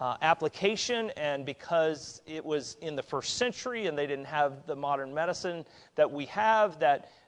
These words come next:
that this was an application of, of medical, uh, practice upon a, a sick one. Well,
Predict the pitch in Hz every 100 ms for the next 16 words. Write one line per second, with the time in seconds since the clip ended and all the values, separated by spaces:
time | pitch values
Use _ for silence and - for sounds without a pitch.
0 | - 151 143 147 180 - 165 160 147 156
1 | 170 - 151 131 151 - 143 135 - -
2 | 143 165 208 269 - 151 127 - _ 143
3 | 135 117 117 - 151 143 - 156 - 139
4 | - 147 147 147 139 156 - - 160 -
5 | 220 - 139 113 156 208 196